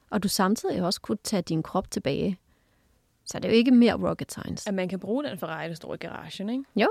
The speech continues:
Speaker 2: Altså, også det her med, at, altså, når man, når man har gjort det, det ved jeg ikke, eller et halvt år,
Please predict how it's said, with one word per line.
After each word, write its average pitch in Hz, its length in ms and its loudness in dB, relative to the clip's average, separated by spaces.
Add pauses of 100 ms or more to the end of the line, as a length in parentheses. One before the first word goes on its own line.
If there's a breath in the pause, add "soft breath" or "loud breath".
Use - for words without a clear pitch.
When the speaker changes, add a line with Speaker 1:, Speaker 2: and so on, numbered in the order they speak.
(120)
Speaker 2:
Altså, 180 260 -8 (440)
også 190 240 -2
det 220 80 0
her 214 60 2
med, 196 260 0
at, 202 160 -6
altså, 190 160 -4
når 190 100 -2
man, 185 140 -4
når - 180 -6
man 185 160 -4
har 185 120 -4
gjort 202 280 -2
det, - 0 - (480)
det - 20 -18
ved - 100 -20 (160)
jeg - 100 -18
ikke, - 180 -18
eller - 160 -16
et 170 60 -12
halvt 185 320 -6
år, - 260 -8